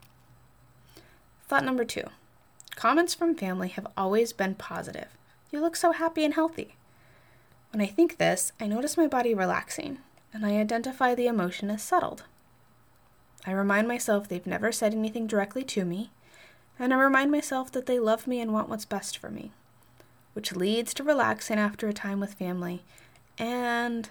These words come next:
sometimes attempts to steer the conversation away from diet talk. I hope these examples have helped you see how your thoughts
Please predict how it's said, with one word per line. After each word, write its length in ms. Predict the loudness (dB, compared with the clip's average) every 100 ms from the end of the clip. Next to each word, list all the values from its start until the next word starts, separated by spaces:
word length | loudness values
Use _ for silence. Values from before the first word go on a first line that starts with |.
| -12
sometimes 720 | -6 -4 2 4 4 2 -4 -4
attempts 340 | -4 -4 -4
to 100 | -6
steer 220 | -4 -4
the 80 | -4
conversation 580 | -6 -8 -8 -6 -6 -6
away 140 | -8
from 160 | -8 -8
diet 300 | -6 -6 -8
talk. 340 | -10 -12 -16 -20 -20 _ _ _ -20 -20 -20 -20 -20 -8
I 60 | -6
hope 280 | 0 0 0
these 220 | -2 -4
examples 500 | -4 -4 -4 -4 -6
have 120 | -6
helped 240 | -6 -6 -6
you 80 |
see 200 | -6 -4 -4
how 120 | -4
your 140 | -6
thoughts 500 | -6 -2 -2 -2 -6